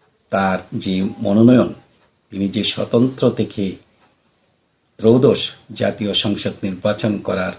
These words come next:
জন্য মনোনয়নপত্র দাখিল করেছিলেন এবং তা বৈধতাও পেয়েছে, তিনি বর্ষিয়ান নেতা আলহাজ মুশফিকুর রহমান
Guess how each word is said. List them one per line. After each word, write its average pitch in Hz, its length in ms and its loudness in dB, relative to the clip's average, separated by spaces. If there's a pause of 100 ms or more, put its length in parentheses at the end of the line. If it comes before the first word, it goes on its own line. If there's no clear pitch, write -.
(260)
জন্য 92 420 -2 (840)
মনোনয়নপত্র 113 1040 2 (880)
দাখিল 110 340 0
করেছিলেন 101 640 -4 (100)
এবং 98 260 -4
তা 95 320 -4 (140)
বৈধতাও 123 440 2
পেয়েছে, 95 540 -8 (1200)
তিনি 104 340 0 (1160)
বর্ষিয়ান 104 640 0
নেতা 98 480 -2 (340)
আলহাজ 101 520 -4
মুশফিকুর 107 480 -2
রহমান 98 420 -2